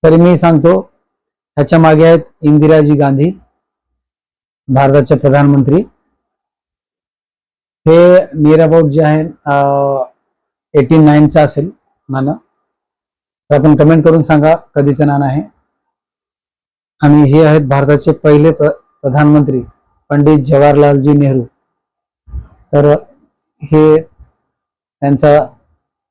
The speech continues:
चित्र असलेलं कॉइन आहे, पाहू शकता. मी आपल्याला दाखवायचा प्रयत्न करतो. आणि ज्यांना ह्या कॉइन्स विषयी किंवा नोटेविषयी माहिती असेल, आपण मला कमेंट करून नक्की सांगा.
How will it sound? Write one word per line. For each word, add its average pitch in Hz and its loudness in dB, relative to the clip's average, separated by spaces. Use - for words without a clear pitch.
चित्र 156 -4
असलेलं 143 0
कॉइन 135 0
आहे, 131 -6
पाहू 151 0
शकता. 151 -2
मी 147 2
आपल्याला 143 -2
दाखवायचा 139 -4
प्रयत्न 139 -6
करतो. 127 -8
आणि 147 2
ज्यांना 156 2
ह्या 175 2
कॉइन्स 160 -2
विषयी 151 -2
किंवा - -6
नोटेविषयी 147 0
माहिती 139 -2
असेल, 156 -2
आपण 147 0
मला 156 2
कमेंट 160 0
करून 165 2
नक्की 156 -4
सांगा. 143 -8